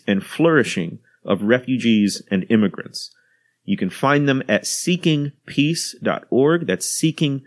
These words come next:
peace dot org. They're also on Twitter at seek underscore the underscore peace and on Instagram at, at seek the peace. Thanks, Maggie, for that. I'm also,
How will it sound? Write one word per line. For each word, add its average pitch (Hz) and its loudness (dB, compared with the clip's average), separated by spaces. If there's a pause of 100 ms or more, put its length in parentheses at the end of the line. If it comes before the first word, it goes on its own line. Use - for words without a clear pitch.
(180)
peace 139 -4
dot 101 2
org. 120 2
They're 104 -2
also 117 2
on 101 -2
Twitter 117 2 (280)
at 131 0
seek - -4 (180)
underscore 123 0
the 139 2 (260)
underscore 113 2
peace - -2 (340)
and 117 2
on 117 2
Instagram 104 0 (200)
at, 90 -2
at 113 0
seek - -6
the 101 -4
peace. - -6 (920)
Thanks, 113 2
Maggie, 101 4
for 101 -2
that. 107 -4 (640)
I'm 113 2
also, 135 0